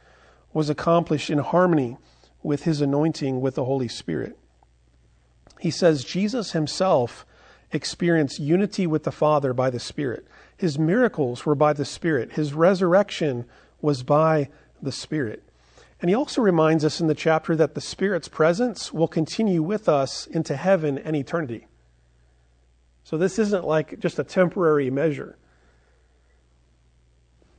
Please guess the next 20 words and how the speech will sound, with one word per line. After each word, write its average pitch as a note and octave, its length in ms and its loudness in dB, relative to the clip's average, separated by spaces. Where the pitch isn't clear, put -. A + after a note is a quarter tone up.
God E3+ 240 2
says, D3+ 320 2
"I'm D3+ 160 0
giving F#3+ 340 0
you E3+ 140 0
the D3 80 0
Spirit." - 640 -8
That F#3 200 2
Spirit - 340 -2
will D3 120 -2
be C#3 120 -4
with E3 280 -6
us C3+ 460 -6
forever, - 520 -8
on, D3+ 440 2
through, E3+ 580 2
into, F3 400 2
and C#3+ 160 2
through E3+ 260 0
eternity. C3 560 -4